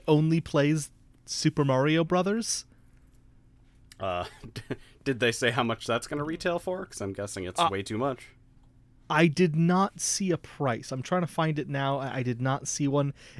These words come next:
Speaker 1: It's very, very limited, apparently. Well, of course, of course it's limited,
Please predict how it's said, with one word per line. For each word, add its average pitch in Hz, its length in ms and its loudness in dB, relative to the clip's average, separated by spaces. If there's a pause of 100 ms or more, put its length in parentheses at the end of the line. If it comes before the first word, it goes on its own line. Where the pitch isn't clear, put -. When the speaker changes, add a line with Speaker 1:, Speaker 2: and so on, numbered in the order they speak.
(120)
Speaker 1:
It's - 540 0 (420)
very, 160 840 2 (100)
very 151 260 4
limited, 127 580 4
apparently. 117 540 -4
Well, 143 120 0
of 131 100 -4
course, - 380 -4
of - 180 -8
course 143 340 4
it's - 140 -8
limited, 117 380 2